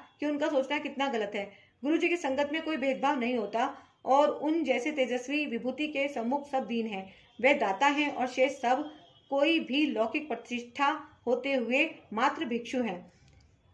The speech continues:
दो दिन, दो तीन दिन में ही गुरुजी ने नरेंद्र को दिल्ली बुलवाया। दिल्ली पहुंचकर लंगर खाने के उपरांत गुरुजी ने उन्हें नैनीताल आने का निमंत्रण दिया। जब नरेंद्र घर वापस पहुंचे तो उन्होंने अपनी पत्नी से कहा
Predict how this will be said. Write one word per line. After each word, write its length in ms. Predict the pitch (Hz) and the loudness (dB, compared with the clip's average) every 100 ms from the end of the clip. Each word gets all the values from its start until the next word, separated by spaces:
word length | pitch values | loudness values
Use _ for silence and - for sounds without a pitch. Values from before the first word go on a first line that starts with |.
| _ _ - - | _ _ -20 -10
दो 320 | 196 311 370 | 0 4 4
दिन, 360 | 247 277 285 285 | 4 -2 -4 -6
दो 260 | 220 269 349 | 2 4 4
तीन 360 | 330 302 311 | 2 0 2
दिन 240 | 262 269 262 | 0 0 0
में 200 | 254 254 | 0 0
ही 160 | 262 | -2
गुरुजी 300 | 285 240 233 | -4 -6 -4
ने 120 | 233 240 | -2 -2
नरेंद्र 360 | 214 247 240 | 0 0 0
को 120 | 254 | 0
दिल्ली 240 | 262 220 247 | 0 0 -2
बुलवाया। 500 | 214 190 180 190 - - - - | -2 -2 -2 -4 -8 -20 -20 -6
दिल्ली 240 | 226 302 381 | 0 4 4
पहुंचकर 480 | 269 254 254 262 | 4 2 2 2
लंगर 300 | 240 254 294 | 2 2 0
खाने 200 | 294 233 | 0 -2
के 120 | 240 226 | 0 -2
उपरांत 380 | 202 247 233 | 0 0 0
गुरुजी 240 | 247 247 254 | -2 -4 -2
ने 80 | 240 | 0
उन्हें 160 | 254 | 0
नैनीताल 440 | 240 220 226 247 247 | 0 -2 0 2 2
आने 300 | 214 202 208 | 0 -6 -2
का 260 | 240 294 - - _ _ _ _ _ _ - | 0 0 -2 -20 _ _ _ _ _ _ -6
निमंत्रण 520 | 240 269 254 247 240 | 0 0 0 0 -2
दिया। 300 | 226 202 - - _ - - _ _ _ _ _ - - - 175 | 0 -2 -4 -14 _ -20 -20 _ _ _ _ _ -20 -20 -20 -2
जब 220 | 262 330 | 2 4
नरेंद्र 360 | 320 285 294 294 | 4 2 2 0
घर 180 | 254 294 | 0 2
वापस 300 | 262 247 240 | 2 0 -4
पहुंचे 280 | 311 294 294 | -6 -4 -2
तो 80 | |
उन्होंने 220 | 294 262 277 | 0 0 -2
अपनी 180 | 277 | -4
पत्नी 340 | 294 240 262 269 | -4 -4 -2 -2
से 100 | 262 | -2
कहा 280 | 208 233 | -2 -2